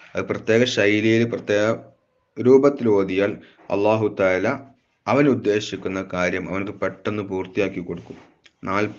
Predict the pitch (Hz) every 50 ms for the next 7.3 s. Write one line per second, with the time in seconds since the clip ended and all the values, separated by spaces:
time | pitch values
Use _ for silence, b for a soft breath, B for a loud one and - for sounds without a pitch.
0 | - - 104 104 95 98 104 - - 127 123 120 135 139 143 143 127 110 101 101
1 | 101 - - 107 120 120 101 92 87 85 87 85 85 - - _ b b b b
2 | b b b b b b b b b - 117 120 127 135 135 147 151 160 165 147
3 | 135 131 135 139 135 151 147 139 131 123 120 117 117 117 117 - - - _ _
4 | _ _ _ _ _ _ _ _ _ _ _ _ _ _ - 113 131 147 156 147
5 | 127 120 117 113 120 113 117 117 117 117 117 - 135 139 147 147 - - 107 101
6 | 107 110 107 110 110 117 110 117 135 135 120 107 - - - - 98 92 95 92
7 | 92 98 85 - - 87